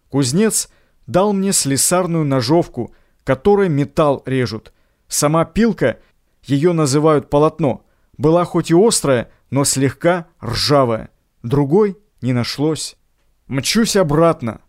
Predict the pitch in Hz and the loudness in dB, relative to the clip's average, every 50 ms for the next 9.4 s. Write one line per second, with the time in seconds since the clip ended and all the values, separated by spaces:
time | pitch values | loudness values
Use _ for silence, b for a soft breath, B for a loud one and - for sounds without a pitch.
0 | _ _ _ - - - 147 160 196 208 - - 131 113 - - _ _ _ _ | _ _ _ -6 -4 0 0 2 0 0 0 -4 -6 -8 -8 -12 _ _ _ _
1 | _ - 120 131 143 151 151 - - - 220 214 - - - 190 180 170 b b | _ -4 -2 0 0 0 -2 -2 -2 0 0 0 0 -2 -2 -2 -2 -2 b b
2 | b b b b 120 127 110 147 196 214 170 156 123 127 170 170 170 170 - 156 | b b b b -6 -2 2 2 2 2 2 0 0 2 2 2 2 0 -4 -4
3 | 151 - - - - 165 160 143 123 - _ _ _ _ _ _ _ _ - 131 | -4 -4 -4 -2 0 2 2 2 2 -2 _ _ _ _ _ _ _ _ -4 0
4 | 131 160 208 202 - 190 190 185 156 165 151 143 147 143 135 135 120 113 110 107 | 2 2 2 2 2 2 2 2 2 2 2 4 4 2 2 2 0 -2 -4 -6
5 | - - _ _ _ _ _ _ _ - 120 156 190 196 214 196 175 208 214 196 | -10 -18 _ _ _ _ _ _ _ -4 0 0 0 0 0 -2 0 0 0 0
6 | 190 185 170 - _ _ - - - - 151 143 147 151 - - 165 170 208 220 | 0 -2 -2 -6 _ _ -14 -10 -4 -2 -2 0 0 0 -2 0 0 0 0 0
7 | - - 151 143 139 - - 165 160 147 123 139 147 151 143 - - 143 131 147 | 0 0 0 0 0 -2 0 0 0 0 0 0 0 0 0 0 -2 -2 -2 -2
8 | 139 135 - 160 156 156 147 135 - - - 120 110 104 - _ _ _ _ - | -2 0 0 2 2 2 2 2 0 -2 -4 -6 -8 -8 -12 _ _ _ _ -6
9 | 120 147 170 185 170 165 - - | -4 -2 -2 -2 -2 -4 -6 -10